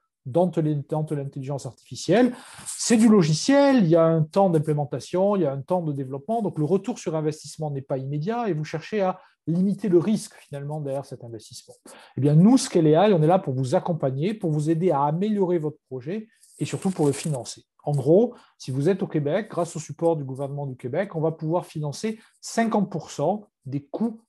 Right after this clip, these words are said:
liés à votre projet d'intégration d'intelligence artificielle, alors à condition que ce soit dans notre cas dans le domaine des, des chaînes d'approvisionnement. Alors ça veut dire quoi ? Ça veut dire que si vous commencez dans une, vous commencez à travailler, vous commencez à faire un blueprint, que vous avez ensuite,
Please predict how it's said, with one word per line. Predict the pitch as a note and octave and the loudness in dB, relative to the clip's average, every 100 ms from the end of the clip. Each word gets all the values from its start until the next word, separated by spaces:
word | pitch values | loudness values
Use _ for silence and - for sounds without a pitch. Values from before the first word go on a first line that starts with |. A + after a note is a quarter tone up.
| - | -8
liés | D3 F3 G3+ G3+ | -4 -2 -2 -4
à | D3 | -4
votre | D#3+ D#3+ | -4 -6
projet | - C#3 C3 E3+ | -8 -6 -4 -4
d'intégration | D3+ D#3+ D#3+ D3+ C#3+ - E3 | -4 -4 -4 -6 -6 -8 -10
d'intelligence | B2+ C3+ B2+ C3 B2+ | -10 -10 -10 -8 -8
artificielle, | A#2 - A2 - - F3 G3+ - - _ | -12 -14 -18 -4 4 4 4 -4 -20 _
alors | C3 C3+ F3 | -2 0 0
à | |
condition | D#3+ F#3 E3+ - F3+ F#3+ | 4 4 4 4 4 4
que | E3+ | 0
ce | C3+ | -4
soit | - E3+ | 2 4
dans | D3+ C#3 | 4 2
notre | D3+ D3+ | 0 -2
cas | B2+ D3+ D#3+ | -4 -2 -2
dans | C#3 | -2
le | C3 | -6
domaine | B2+ C3 C#3+ D3+ | -6 -6 -4 -4
des, | B2+ B2 - _ | -4 -6 -10 _
des | C3+ | -8
chaînes | C3 D#3 C3+ | -2 -2 -2
d'approvisionnement. | A#2+ A#2 A2 A2+ - - _ - - - - | -4 -10 -10 -12 -18 -20 _ -20 -18 -18 -2
Alors | E3+ | 0
ça | D#3+ | 2
veut | A3 | 2
dire | F#3+ - | 2 4
quoi ? | C4+ | 2
Ça | C4+ G3 | 4 4
veut | |
dire | F#3+ - | 2 4
que | E3 D3+ _ _ _ _ _ _ | 2 2 _ _ _ _ _ _
si | - G3+ | -2 0
vous | G#3 | 2
commencez | A#3 G#3 D#3+ - G#3 F3 | 2 2 2 0 2 4
dans | D3+ | 2
une, | C#3 C#3+ | 0 -6
vous | C3+ D3 | -8 -6
commencez | E3+ D3+ - C#3+ | -4 -4 -4 -6
à | |
travailler, | - B2+ C3+ F3 G#3 G#3 | -6 -8 -4 -2 -2 -2
vous | F3 | -6
commencez | D3 D3 - | -8 -8 -8
à | C#3+ | -8
faire | B2+ | -8
un | C3 | -6
blueprint, | D3 D3+ F3+ F3+ D3+ | -6 -4 -4 -4 -4
que | |
vous | C3 C#3+ | -2 0
avez | D3+ | 2
ensuite, | D#3+ - - F#3 | 0 -2 -6 -8